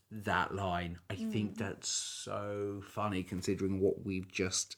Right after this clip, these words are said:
Speaker 1: seen. But we also learn he is now addicted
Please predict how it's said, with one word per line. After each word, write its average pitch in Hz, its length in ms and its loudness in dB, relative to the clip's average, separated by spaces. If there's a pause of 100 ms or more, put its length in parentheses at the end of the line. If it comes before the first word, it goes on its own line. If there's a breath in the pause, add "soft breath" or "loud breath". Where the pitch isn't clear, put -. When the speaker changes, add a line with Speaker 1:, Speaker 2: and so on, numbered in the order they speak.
(120)
Speaker 1:
seen. 80 640 0 (1120 soft breath)
But 120 100 6
we 156 100 8
also 160 240 10
learn 156 180 12
he 147 140 6
is 135 120 8
now 123 180 6
addicted 107 480 2